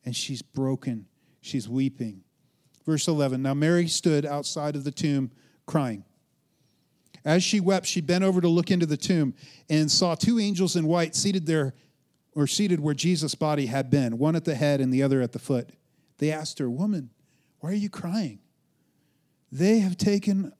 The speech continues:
my Lord away,' she said, 'and I don't know where they have put him.' And at this, she turned around and saw Jesus standing there, but she did not realize it was Jesus. He asked her, 'Woman, why are you crying?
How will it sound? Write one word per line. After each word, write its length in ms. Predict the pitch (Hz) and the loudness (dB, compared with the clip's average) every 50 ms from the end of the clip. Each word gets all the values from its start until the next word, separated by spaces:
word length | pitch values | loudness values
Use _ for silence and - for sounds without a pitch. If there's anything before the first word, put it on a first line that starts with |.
| _ _ _ _ _ _ _ _ _ - | _ _ _ _ _ _ _ _ _ -2
my 140 | 165 160 160 | 0 2 2
Lord 360 | 156 151 165 175 185 185 170 | 2 2 2 2 2 0 0
away,' 320 | 165 156 156 143 135 123 | 0 -2 0 -2 -2 -2
she 180 | 110 - - 139 | -4 -4 -6 -6
said, 340 | 120 - - 156 143 151 147 _ _ _ _ _ _ _ _ - | -4 -4 -4 -4 -6 -6 -10 _ _ _ _ _ _ _ _ -10
'and 100 | 156 147 | -6 -6
I 60 | 151 | -6
don't 380 | 147 135 190 196 214 208 190 | -2 0 0 0 0 -2 -4
know 140 | 190 190 190 | -4 -2 0
where 160 | 185 190 190 | 0 0 0
they 120 | 190 196 196 | -2 -2 -4
have 140 | 190 180 - | -4 -6 -4
put 180 | - 226 220 | -2 -2 -2
him.' 200 | 208 170 170 160 _ _ _ _ _ _ _ _ _ _ _ _ _ _ _ _ _ _ _ _ _ _ _ _ _ _ _ _ _ - | -2 -4 -8 -18 _ _ _ _ _ _ _ _ _ _ _ _ _ _ _ _ _ _ _ _ _ _ _ _ _ _ _ _ _ -2
And 140 | 156 160 180 | 0 0 0
at 80 | 180 | 0
this, 180 | 185 214 233 226 | 2 0 0 0
she 180 | - - 202 | 0 -4 -4
turned 280 | - - 208 214 208 190 | -2 0 0 0 2 2
around 240 | 185 190 185 180 180 | 2 2 2 2 0
and 100 | 160 143 | 0 0
saw 220 | - 196 185 180 | 0 2 0 0
Jesus 360 | 156 147 190 196 170 170 151 - | 2 0 -2 -2 0 -2 -2 -4
standing 420 | - - 185 180 185 180 170 160 | -2 -2 0 0 0 0 0 0
there, 120 | 147 135 127 | 0 0 -2
but 140 | 135 131 | -2 -6
she 160 | - - 151 135 | -6 -4 -6 -4
did 260 | 123 143 160 165 160 | -2 -2 -2 -2 -2
not 300 | 160 160 185 208 - _ _ _ _ _ _ _ - | -2 -2 -2 -4 -6 _ _ _ _ _ _ _ -4
realize 560 | 139 156 170 165 147 135 123 117 110 - - - | 0 2 2 2 2 0 -2 -4 -8 -10 -12 -6
it 160 | - 139 135 135 | -6 -6 -4 -4
was 160 | 127 117 - | -6 -8 -6
Jesus. 600 | - 156 160 170 147 120 113 107 - - - _ _ _ _ _ _ _ _ _ _ _ _ _ _ _ _ _ _ _ _ _ _ | -2 0 0 0 0 -4 -10 -10 -10 -12 -12 _ _ _ _ _ _ _ _ _ _ _ _ _ _ _ _ _ _ _ _ _ _
He 180 | - 170 160 165 | -2 0 2 2
asked 200 | 165 156 - - | 2 0 0 -2
her, 160 | 160 135 - _ _ _ _ _ _ _ _ - | -2 -2 -2 _ _ _ _ _ _ _ _ -2
'Woman, 400 | 196 226 254 240 165 110 - - _ _ _ _ _ _ _ _ _ _ _ _ | 0 2 2 0 0 -2 -8 -14 _ _ _ _ _ _ _ _ _ _ _ _
why 140 | - 190 | -2 0
are 40 | 220 | 0
you 160 | 226 196 190 | 2 2 0
crying? 520 | - - 214 196 214 240 233 175 127 113 | -2 -2 -2 0 0 0 0 0 -2 -4